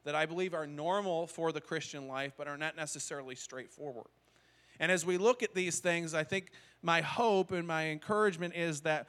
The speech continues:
when we see these things and experience these things, when we're kind of in the valleys of life, we wouldn't be discouraged and wouldn't be tempted to give up because we know that it's all a part of the Christian journey.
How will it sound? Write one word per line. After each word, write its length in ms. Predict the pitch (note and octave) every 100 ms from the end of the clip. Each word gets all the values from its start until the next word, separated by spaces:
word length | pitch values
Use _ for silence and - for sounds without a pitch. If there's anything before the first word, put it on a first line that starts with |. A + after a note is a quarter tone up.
| - -
when 140 | E3
we 140 | F#3
see 320 | F3 - A#3+ A#3
these 320 | G3 F3+ -
things 320 | E3+ D#3+ D#3
and 100 | D3+
experience 760 | D3+ - - G#3+ G#3 F#3 E3 -
these 300 | E3+ D#3 -
things, 420 | D#3+ D3+ D3+ - - -
when 160 | D#3 E3
we're 180 | E3+ F3
kind 240 | G3 G3
of 100 | E3+
in 180 | G3 A3+
the 100 | A3
valleys 600 | E3 F3+ G3 G3+ G3+ F#3
of 180 | E3+ D#3
life, 360 | D#3+ E3 D#3+ D#3
we 100 | E3
wouldn't 380 | E3+ G3 G3+ F3
be 120 | F#3
discouraged 920 | D#3 - - G#3 G#3 E3 C#3+ D3+ -
and 100 | D3+
wouldn't 300 | E3+ F3+ D#3
be 80 | D#3+
tempted 420 | - F3 F3 E3+
to 60 | D3
give 240 | D#3 D#3
up 320 | F3 E3 D#3+ - -
because 340 | D3+ F3+ D#3+
we 160 | E3 D#3+
know 460 | D#3+ F3 F3 E3+
that 180 | D3+ D3+
it's 420 | D3+ D3+ - - -
all 240 | D#3 D#3
a 20 |
part 280 | D#3 E3+ D#3+
of 80 | C#3
the 80 | C3+
Christian 460 | D#3 C#3 - B2
journey. 460 | A#2+ C3+ B2+ G2+